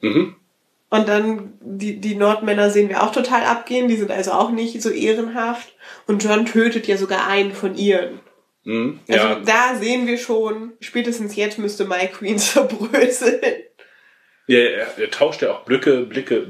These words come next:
Speaker 1: Blicke mit dem Zwiebelritter auf,
Speaker 2: Mhm.
Speaker 1: aus. <clears throat>
Speaker 2: Obwohl
Speaker 1: Die halt
Speaker 2: der
Speaker 1: schon
Speaker 2: dann hin verschwindet, wissen wir nicht, ne? Den sehen wir dann nicht mehr,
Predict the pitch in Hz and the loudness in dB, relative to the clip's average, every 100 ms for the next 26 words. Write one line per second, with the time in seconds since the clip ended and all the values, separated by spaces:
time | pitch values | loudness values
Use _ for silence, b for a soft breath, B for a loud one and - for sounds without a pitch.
0 | 90 95 101 - - 120 117 B B B | -4 -4 -4 -10 -6 -6 -6 B B B
1 | B B _ 101 101 101 98 - 135 151 | B B _ -2 -2 -2 -4 0 2 2
2 | 143 - 117 117 151 151 - - 220 214 | 0 2 0 0 -4 -8 -12 -8 -4 -2
3 | 123 156 - - _ - 156 151 - - | -2 -2 -8 -10 _ 2 4 4 6 6
4 | - 196 269 302 302 302 294 277 285 277 | 6 4 4 4 2 0 -2 0 -2 -2
5 | 262 269 254 254 247 240 202 180 - 196 | -2 -2 -4 -4 0 0 0 -6 -10 -10
6 | 240 - 240 285 262 202 165 165 165 - | -6 2 4 6 4 2 0 -2 -4 -8
7 | - - 220 | -8 -8 -10